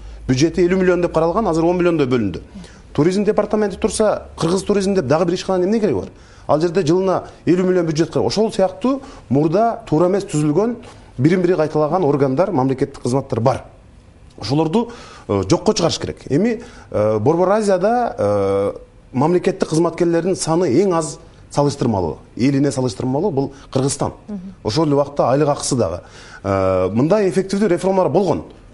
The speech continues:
Speaker 1: Грузияда, мисалы, сандан сапатка өткөн. Миң сандаган полицияларды жумуштан алып туруп, ордуна айлыгы жогору, бирок күчтүү полиция кызматкерлерин алып келген.
Speaker 2: Кайрадан.
Speaker 1: Бирок аны ким кылган? Аны, э, Саакашвили кылган. Бизде ким азыр?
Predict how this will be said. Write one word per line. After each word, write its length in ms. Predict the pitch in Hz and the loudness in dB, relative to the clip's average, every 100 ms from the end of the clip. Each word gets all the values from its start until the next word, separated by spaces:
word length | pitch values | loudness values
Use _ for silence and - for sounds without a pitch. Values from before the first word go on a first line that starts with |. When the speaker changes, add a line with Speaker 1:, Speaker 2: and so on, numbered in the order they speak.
| - | -2
Speaker 1:
Грузияда, 420 | 147 190 151 131 | 0 2 2 0
мисалы, 340 | 113 - 92 - - - - - | 0 -2 -2 -4 -10 -20 -18 -6
сандан 600 | - 165 165 185 262 269 - - | -2 2 4 2 2 -4 -14 -12
сапатка 400 | - 151 185 175 | 0 2 4 2
өткөн. 240 | - - - - - - - - - - - - - | -2 -6 -10 -18 -20 -20 -20 -20 -20 -20 -20 -20 -10
Миң 320 | - 123 202 214 | -2 2 2 2
сандаган 540 | 214 214 202 190 139 - - - - - | 2 2 2 0 -2 -8 -20 -20 -18 -2
полицияларды 560 | 175 196 - 190 185 | 0 0 0 2 2
жумуштан 320 | 147 190 196 180 | 2 0 2 0
алып 200 | 180 180 | 0 0
туруп, 160 | 247 - - - | -4 -4 -20 -4
ордуна 420 | 135 170 165 190 165 | 0 2 2 2 2
айлыгы 260 | 180 170 | 2 2
жогору, 320 | 143 160 240 | 2 2 2
бирок 200 | 170 - | 2 0
күчтүү 340 | 113 139 - 214 | 0 -2 -2 -2
полиция 300 | 156 165 170 | -2 0 0
кызматкерлерин 480 | 143 147 147 139 143 | 0 -2 0 0 0
алып 140 | 196 | 0
келген. 240 | 190 139 - - - | 0 -2 -4 -18 -16
Speaker 2:
Кайрадан. 340 | 202 185 - | -12 -10 0
Speaker 1:
Бирок 200 | 147 196 | 2 4
аны 360 | 139 165 254 302 - - - - | 4 2 2 0 -8 -20 -8 -2
ким 140 | 233 | 0
кылган? 320 | 220 151 90 - | 0 0 -4 -6
Аны, 360 | - 151 220 - | -2 0 0 -4
э, 500 | - 101 101 101 98 98 | -8 -6 -4 -4 -6 -4
Саакашвили 480 | 147 147 180 233 | -4 -2 -2 0
кылган. 260 | 208 110 82 - - - - - | 0 -2 -6 -16 -20 -20 -16 -6
Бизде 220 | 156 196 | -2 -2
ким 220 | 175 220 | 0 0
азыр? 220 | 127 82 | 0 -4